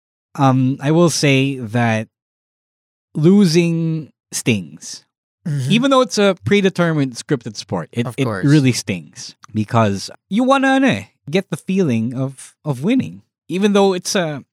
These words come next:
Speaker 1: scripted sport, the win kasi is, you know, the, the pat on the back, you know, the, the
Speaker 2: You want, like,
Speaker 1: reassurance that you're doing a good job.
Speaker 2: feeling
Speaker 1: We,
Speaker 2: of
Speaker 1: we,
Speaker 2: glory,
Speaker 1: we are
Speaker 2: right?
Speaker 1: confident in you, diba?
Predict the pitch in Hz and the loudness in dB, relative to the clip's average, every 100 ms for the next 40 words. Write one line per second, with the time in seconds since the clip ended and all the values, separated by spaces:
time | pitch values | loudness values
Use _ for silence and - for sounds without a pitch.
0 | _ - - - 190 - 165 147 - 196 | _ -12 -6 0 0 0 -2 -4 0 2
1 | 165 131 - _ _ _ _ _ _ _ | 4 2 -2 _ _ _ _ _ _ _
2 | 165 170 165 202 202 190 170 175 160 147 | 2 4 6 4 2 0 0 0 0 -2
3 | 117 _ _ _ - 165 170 131 180 135 | -8 _ _ _ 0 4 4 2 4 4
4 | 123 135 131 - 120 131 147 143 139 135 | 2 0 -6 -8 -4 0 2 2 0 0
5 | 127 117 117 98 156 156 160 120 107 143 | -2 -6 -6 -2 -2 -2 -4 -4 -4 -4
6 | 101 - 104 101 98 98 113 107 92 _ | -4 -6 -6 -4 -4 -6 -6 -6 -10 _
7 | _ _ _ - 123 131 170 147 - 170 | _ _ _ -6 2 4 4 4 2 4
8 | 156 135 127 120 113 185 196 190 147 165 | 4 2 0 0 2 2 4 2 2 0
9 | 131 123 98 160 147 131 156 170 139 131 | 2 2 2 2 2 4 4 4 4 4
10 | 117 107 110 110 151 180 180 127 147 117 | 2 -2 -6 -8 -4 -2 0 0 0 0
11 | 165 156 147 139 117 113 120 87 - _ | 0 0 -4 -4 -2 0 0 -2 -10 _
12 | - 95 90 | -12 -10 -8